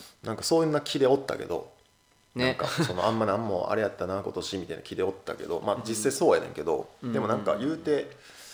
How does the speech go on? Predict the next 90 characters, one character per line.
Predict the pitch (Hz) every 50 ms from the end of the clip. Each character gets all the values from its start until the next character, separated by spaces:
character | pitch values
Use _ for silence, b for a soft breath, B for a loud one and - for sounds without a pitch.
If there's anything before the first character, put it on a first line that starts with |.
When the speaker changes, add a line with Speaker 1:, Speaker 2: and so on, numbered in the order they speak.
| B B B B B B -
Speaker 1:
な | 139 139
ん |
か | 139 135
こ | 90 - -
う、 | - 156
Speaker 2:
い |
や、 | - -
積 | 147 143 143 147 135
み |
重 | 135
ね、 | 139 - 131 123
実 | 127 160 180 175 - - 170 156
績 | - 156 151
は、 | 147 139 139 139
Speaker 1:
な | 160 185
ん | 160
か | 101 -
何 | 113 123 151 185 202 208
か | - - 226
し | 220 - 240
ら | 220 226 220
喜 | 214 233 226 233 233 233 226
ば | 214 208 202
し | - -
て | - 196
は | 127 - -
き | - -
た | - 78
っ |
て | - -
感 | - 82 78
じ | 78
じ | 78
ゃ | 65
な | 67
い？ | - -
全 | - 104 104 98 87
部 | 85 78
の | 71
こ | - -
と | - - -
で。 | -
Speaker 2:
い | 151
や、 | - -
そ | - - 170
こ | 185 269 285
な | 190 135
ん | 120
で | 92
す | - -
よ | 113 107
ね。 |
Speaker 1:
な | 107
ん | 98
か |
関 | 104 98
わ | 95 95
る | 101 98
人 | - - - -
を。 | - - - - -
Speaker 2:
そ | - - -
こ | - 220
な | 202 147 117
ん | 107
で | 98
す | - 170
よ | 165
ね。 | 170 170
Speaker 1:
そ |
れ | 165 156
は、 | 151 147 - - 135
が | 135 131 135
俺 | 135 135
的 | 127 127 123 110
に | 120 113 -
は | - -
収 | - - - - - - - 90 -
穫 | - - - - -
か | - -
な。 | - - - - -
Speaker 2:
そ | - - 117 104
う、 | 92 - 113
僕 | 127 127 127 170 180 185 190 190 196 190
が | 214 214
ね、 | 220 233 233 202
Speaker 1:
う |
ん。 | 185
Speaker 2:
だ | 220 208
か | 156 117
ら、 | 113 104 101 95 85